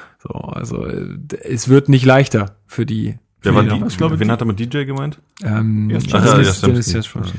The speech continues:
Speaker 1: ja.
Speaker 3: Ich glaube, die vier genannten von ihm, da
Speaker 1: Nee.
Speaker 3: sehe ich keine Chance leider.
Speaker 1: Nee.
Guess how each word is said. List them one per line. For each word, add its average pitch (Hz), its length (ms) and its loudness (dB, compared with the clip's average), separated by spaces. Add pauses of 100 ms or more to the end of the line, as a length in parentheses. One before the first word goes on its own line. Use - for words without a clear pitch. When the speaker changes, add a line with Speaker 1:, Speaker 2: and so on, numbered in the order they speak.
Speaker 1:
ja. - 60 -10 (100)
Speaker 3:
Ich - 60 -8
glaube, 156 220 2
die 151 80 2
vier 180 180 2
genannten 175 680 2 (300)
von 170 220 -2
ihm, 165 320 0 (760)
da 110 120 2
Speaker 1:
Nee. 101 60 4
Speaker 3:
sehe 151 120 2
ich 160 80 -6
keine 156 160 -4
Chance 165 360 -4
leider. - 220 -6 (140)
Speaker 1:
Nee. 147 160 -2